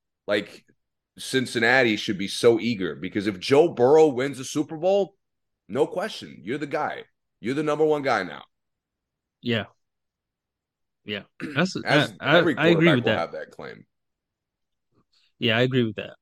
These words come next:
Speaker 2: I agree with that. Um, all right.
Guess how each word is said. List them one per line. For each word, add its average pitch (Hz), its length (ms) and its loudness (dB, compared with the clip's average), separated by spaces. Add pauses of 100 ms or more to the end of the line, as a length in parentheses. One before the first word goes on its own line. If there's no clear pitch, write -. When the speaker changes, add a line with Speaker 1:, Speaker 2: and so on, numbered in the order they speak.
Speaker 2:
I 127 120 -6
agree 120 240 -2
with - 100 -12
that. - 160 -14 (1700)
Um, 190 400 10 (640)
all 185 140 6
right. 143 320 4